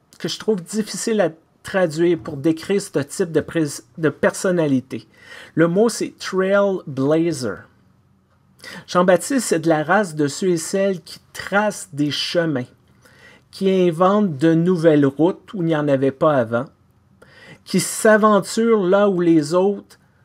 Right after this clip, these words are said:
n'osent pas aller. Il est de ces personnages qui défrichent de nouveaux territoires à leur sueur de leur front.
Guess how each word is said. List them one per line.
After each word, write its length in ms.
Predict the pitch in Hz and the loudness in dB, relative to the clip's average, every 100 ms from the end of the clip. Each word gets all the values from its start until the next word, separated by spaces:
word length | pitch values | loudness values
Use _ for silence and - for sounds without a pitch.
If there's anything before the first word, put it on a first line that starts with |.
| _ | _
n'osent 420 | 151 175 196 180 - | -4 0 0 -2 -4
pas 260 | 190 185 | -2 0
aller. 280 | 147 104 123 _ _ _ _ _ _ _ _ _ _ - 208 | 0 -4 -10 _ _ _ _ _ _ _ _ _ _ -16 -8
Il 200 | 208 208 | -2 2
est 80 | 247 | 0
de 60 | - | 0
ces 220 | - 202 | -2 -2
personnages 960 | 185 - 214 - 208 196 226 233 214 | -2 -2 -2 0 0 2 0 -2 -4
qui 160 | - 185 | -10 -10
défrichent 880 | 139 135 214 208 - - 240 262 - | -10 -2 0 0 -4 -4 -2 -2 -2
de 160 | 165 | 0
nouveaux 460 | 160 170 196 208 233 | 2 2 0 0 0
territoires 720 | 226 202 170 160 202 202 196 | 0 -2 -2 0 2 4 2
à 80 | 165 | 0
leur 200 | 147 139 | 0 0
sueur 680 | - - - - 220 220 208 | -4 -10 -10 -2 4 6 4
de 100 | 180 | 4
leur 220 | 165 143 | 4 2
front. 400 | - - 139 156 | -4 -8 -6 -6